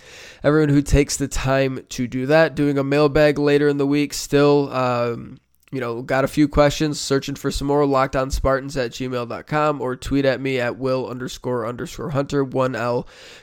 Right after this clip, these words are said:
two underscores. And today, uh, posted now, depending on, actually, yeah, depending on when you listen to this, um,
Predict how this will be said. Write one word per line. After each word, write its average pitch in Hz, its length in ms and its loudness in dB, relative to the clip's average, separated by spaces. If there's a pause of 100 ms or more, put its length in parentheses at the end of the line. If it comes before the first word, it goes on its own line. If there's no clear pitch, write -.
two 143 340 6
underscores. 135 720 2
And 139 400 2
today, 147 600 4
uh, 120 340 -4
posted 143 440 2
now, 135 220 4
depending 131 340 4
on, 131 340 -4
actually, 135 540 -4 (480)
yeah, 123 200 -6
depending 170 360 4
on 160 140 4
when 151 140 2
you 147 80 4
listen 139 320 0
to 139 60 2
this, 135 300 -2 (420)
um, 120 580 -6